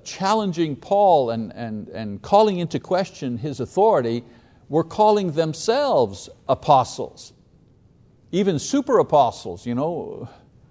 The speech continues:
more qualified than, than Paul. So Paul, you know, he, <laughs> he, he puts a line in the sand in his opening, uh, statement. This, uh, underscores a very important principle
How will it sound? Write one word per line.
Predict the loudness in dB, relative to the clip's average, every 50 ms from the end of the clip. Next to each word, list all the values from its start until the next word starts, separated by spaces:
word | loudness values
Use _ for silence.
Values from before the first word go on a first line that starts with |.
| _ _ _ _ _ _ -4
more | -2 -2 -2
qualified | 0 2 4 6 6 6 4 2 4 4 4 4 4 0 -2
than, | -4 -6 -6 -8 -12 -14 -14
than | -12 -10 -10 -10 -10
Paul. | -10 -6 -4 -4 -4 -4 -8 -12 -16 _ _ _ _ _ _ _ _ _ _ _ _ _ _ _ _ _ _ _
So | -12 -12
Paul, | -12 -8 -2 2 6 6 8 8 6 4 2
you | -2
know, | -2 0 0 0
he, | 0 0 -2 -4 -4 -6
<laughs> | -10 -8
he, | -6 -6
he | -6 -6 -8 -8 -8 -10 -14 -16 -12
puts | -10 -10 -6 -2 0
a |
line | 2 2 2 0 0
in | -4 -4
the | -6 -6
sand | -6 -8 -8 -8 -6 -6 -6 -6 -8 -12 -18 -20 -20 -20 -20 _ _ _ -8
in | -4 -2 0
his | 0 2 4
opening, | 4 4 4 2 0 0 0 0 0 -2 -4 -6 -8 -6
uh, | -4 -4 -4
statement. | -4 -2 2 4 4 4 2 -2 -8 -16 -18 -18 _ _ _ _ _ _ _ _ _ _ _ _ _ _ _ _ _ _ _ _ _ _ _ _ _ -14 -2
This, | 2 4 4 4 4 0 2
uh, | 6 6 8 8 6 4 2
underscores | 0 0 0 0 0 -2 -4 -6 -2 2 4 6 8 8 8 6 4 2 -2 -8 -14 -14 -8 -4
a | -4
very | 0 2 2 4 4 2 2
important | -2 -2 2 2 2 2 2 -2 -8
principle | -8 -4 -4 -4 -4 -6 -10 -10 -4 -2 -2 -2